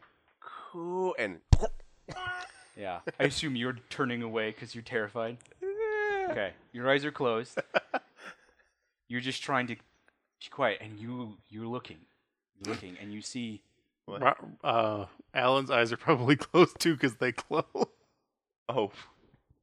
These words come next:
Speaker 1: No, they, they don't, they don't glow all the time.
Speaker 2: Yeah, he
Speaker 1: Right now we're
Speaker 3: Oh.
Speaker 1: in stealth mode.
Speaker 3: Oh.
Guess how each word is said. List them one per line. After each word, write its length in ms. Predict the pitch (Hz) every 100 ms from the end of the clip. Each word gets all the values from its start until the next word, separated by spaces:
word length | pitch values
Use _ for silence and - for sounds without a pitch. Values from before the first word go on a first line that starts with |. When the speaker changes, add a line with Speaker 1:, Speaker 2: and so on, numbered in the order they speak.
| _ _ _
Speaker 1:
No, 140 | 135
they, 180 | 135 135
they 100 | 143
don't, 200 | 180 147 131
they 60 |
don't 100 | 147
glow 100 | 139 131
all 80 | 117
the 60 | 90
time. 360 | 113 104 76 - _
Speaker 2:
Yeah, 120 | - 110
he 100 | 117 _
Speaker 1:
Right 180 | 117 131
now 160 | 135
we're 80 | 120
Speaker 3:
Oh. 60 | 104
Speaker 1:
in 60 |
stealth 340 | 98 - 107 -
mode. 260 | 76 69 -
Speaker 3:
Oh. 160 | 135 117